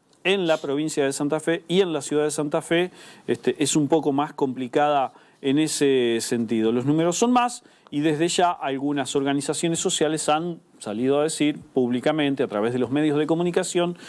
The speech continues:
que en el caso de Santa Fe específicamente la pobreza es, este,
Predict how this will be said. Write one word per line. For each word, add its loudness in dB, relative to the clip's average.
que 2
en -4
el -2
caso 0
de -10
Santa -10
Fe -4
específicamente -2
la 2
pobreza -4
es, -2
este, -4